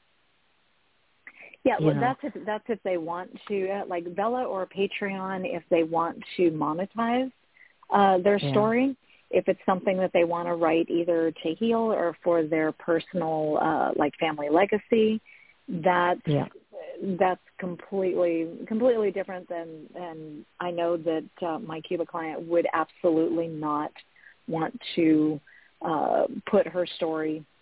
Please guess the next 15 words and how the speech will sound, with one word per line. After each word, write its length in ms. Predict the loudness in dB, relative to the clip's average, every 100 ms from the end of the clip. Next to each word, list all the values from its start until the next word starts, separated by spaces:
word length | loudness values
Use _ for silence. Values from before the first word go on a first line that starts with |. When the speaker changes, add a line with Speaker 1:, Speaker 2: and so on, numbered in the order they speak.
| -6
Speaker 1:
out 200 | -4 6
Speaker 2:
Right. 180 | 12 12
Speaker 1:
for, 220 | 10 0 -6
for 120 | -6
Speaker 2:
Out 120 | -4
Speaker 1:
sale. 140 | -4 -6
Speaker 2:
there. 80 | -4
Speaker 1:
She's 140 | -6 -4
doing, 240 | -4 -4 -2
she's 220 | 0 2
Speaker 2:
Right, 140 | 4 2
Speaker 1:
doing 100 | 0
this 120 | -6
Speaker 2:
right. 140 | -2
Speaker 1:
specifically 580 | -2 -2 -4 -2 -2 -2